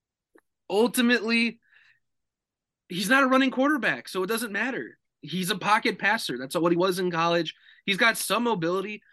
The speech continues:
but my thing is, if you really have concerns about this guy's, uh, height, um, weight, turn on the Texas game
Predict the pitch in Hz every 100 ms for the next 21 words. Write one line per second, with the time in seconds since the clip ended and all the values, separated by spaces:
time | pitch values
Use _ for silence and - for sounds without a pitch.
0 | _ - 156 - _ _ _ _ _ -
1 | 160 185 196 240 233 185 160 190 247 208
2 | 208 214 208 165 160 170 175 160 151 151
3 | 151 151 - 143 143 127 - 131 127 123
4 | 104 - 139 151 - _ _ _ _ _
5 | _ - 139 135 127 135 151 151 - _
6 | _ _ _ - 247 240 202 165 160 -
7 | 131 - 113 110